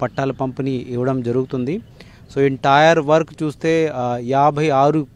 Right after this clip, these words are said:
కోట్ల రూపాయలు మాకు హౌసింగ్ డిపార్ట్‌మెంట్ ద్వారా శాంక్షన్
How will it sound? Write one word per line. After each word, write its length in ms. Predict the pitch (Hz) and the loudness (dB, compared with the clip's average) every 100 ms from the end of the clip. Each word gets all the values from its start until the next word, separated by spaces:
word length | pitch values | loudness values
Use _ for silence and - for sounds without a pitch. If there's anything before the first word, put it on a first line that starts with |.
| - | -2
కోట్ల 280 | 156 147 160 | -2 0 -4
రూపాయలు 560 | 139 139 139 143 123 - _ - - | -2 -2 0 -2 -4 -8 _ -20 -8
మాకు 480 | 123 131 151 147 131 | -4 -4 -2 -2 -2
హౌసింగ్ 400 | 120 127 135 139 | -2 -4 -4 -6
డిపార్ట్‌మెంట్ 480 | 131 123 117 135 127 | -6 -6 -6 -8 -6
ద్వారా 200 | 127 123 | -6 -8
శాంక్షన్ 540 | 131 120 113 135 127 | -8 -10 -10 -10 -10